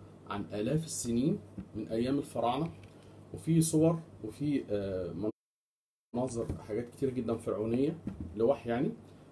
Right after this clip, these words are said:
لناس مصابين بشلل الأطفال من، آه، الفراعنة القدامى، يعني من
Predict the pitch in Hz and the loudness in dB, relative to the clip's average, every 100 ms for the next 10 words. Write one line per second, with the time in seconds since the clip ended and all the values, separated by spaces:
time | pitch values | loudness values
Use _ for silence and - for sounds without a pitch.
0 | - 120 135 160 135 113 113 127 123 - | 0 4 6 4 0 -2 -2 0 -2 -2
1 | 123 120 - - 127 127 120 - 113 120 | -4 -4 -6 -6 2 2 0 -6 0 2
2 | 117 - - - - - - 113 110 110 | 2 -4 -18 -20 -20 -20 -4 0 0 0
3 | - 120 123 113 - 110 123 98 92 95 | 0 0 2 0 0 -2 -2 -2 -4 -4
4 | 98 104 | -2 -2